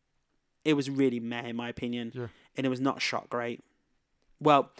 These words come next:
Speaker 1: the, the last shot was not great. The fight shot was great, but not the last shot.
Speaker 2: Yeah.
Speaker 1: But I give the, I give this a six for Cavill and a five in general, because
Speaker 2: Mm.
Speaker 1: also I put the music down as well, in my opinion. So yeah, so we give this a six out of ten at N M I.
Speaker 2: Yeah.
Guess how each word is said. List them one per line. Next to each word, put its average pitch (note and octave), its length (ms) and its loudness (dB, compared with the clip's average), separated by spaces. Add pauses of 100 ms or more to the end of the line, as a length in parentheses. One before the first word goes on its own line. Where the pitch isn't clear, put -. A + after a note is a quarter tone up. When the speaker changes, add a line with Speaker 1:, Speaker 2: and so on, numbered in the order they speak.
(280)
Speaker 1:
the, C#3 260 0
the C#3+ 100 2
last C#3 280 4
shot G#2+ 440 -2
was A2+ 200 -8
not A#2 100 -8
great. A#2 140 -4
The - 60 -8
fight A3+ 300 6
shot A#2 240 -2
was B2 80 -8
great, B2+ 300 0
but A2 160 -4
not A#2+ 160 -4
the A#2 80 -8
last - 160 -10
shot. - 320 -6 (300)
Speaker 2:
Yeah. A#2+ 220 -12
Speaker 1:
But C3+ 140 4
I D3 120 4
give D3+ 140 2
the, C#3+ 100 2
I C#3+ 80 2
give E3 180 2
this D#3 180 2
a C#3+ 120 0
six - 320 0
for F3+ 80 -4
Cavill C3 480 2 (480)
and C3 100 -6
a - 40 -4
five B2+ 360 2
in A#2+ 120 -4
general, A#2 400 -6
because C3+ 260 -4
Speaker 2:
Mm. D3 60 4
Speaker 1:
also C#3+ 220 2
I A#2+ 100 0
put - 200 -4
the B2+ 80 -4
music B2 300 -4
down A#2 240 -8
as A2+ 100 -12
well, A#2+ 140 -10
in A#2 80 -10
my A2+ 120 -10
opinion. A#2+ 480 -8 (380)
So - 160 2
yeah, C#3+ 200 8
so - 140 -2
we C#3+ 80 0
give D#3 140 4
this D3 160 0
a D#3 60 0
six D#3+ 260 0
out B2 80 -4
of C3 60 -6
ten C#3+ 160 0
at C3 80 -2
N C#3 100 0
M C#3+ 80 0
I. E3 220 0 (400)
Speaker 2:
Yeah. D3+ 140 -2